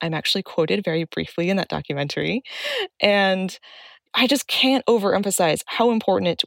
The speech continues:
was to me as a queer teen to be able to discover queer books on library shelves. Like, nobody was telling me to read them, and they weren't part of the classroom curriculum, although I do think some of them could have been.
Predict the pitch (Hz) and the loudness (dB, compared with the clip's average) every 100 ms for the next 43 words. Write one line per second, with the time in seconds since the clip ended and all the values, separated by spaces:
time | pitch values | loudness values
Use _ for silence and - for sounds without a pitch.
0 | - 185 170 - 170 151 143 - - - | 0 2 2 -2 -2 0 -2 -6 -18 -20
1 | - 190 196 - 185 180 170 151 147 160 | 0 0 0 0 0 2 0 0 -2 -6
2 | - _ _ - 233 208 220 226 226 214 | -16 _ _ 0 4 6 6 6 4 2
3 | 175 - 185 185 170 - 175 165 160 - | 0 2 2 4 2 2 2 4 2 0
4 | - - 165 151 151 90 - - - - | -4 -2 0 0 2 2 2 2 2 2
5 | - - 240 233 294 330 320 285 - 226 | -2 0 2 4 2 2 2 2 2 2
6 | 226 226 190 185 165 160 151 147 170 208 | 4 4 2 2 2 2 2 2 2 4
7 | 233 247 - 262 233 202 185 - 190 185 | 4 2 2 2 4 2 0 0 0 2
8 | 185 - 202 214 175 156 147 165 170 165 | -4 0 0 2 2 2 0 2 4 2
9 | 175 - 170 - 214 175 160 160 - 226 | -4 -4 -4 -2 0 0 0 -4 -2 -2
10 | 175 170 151 | 0 -2 0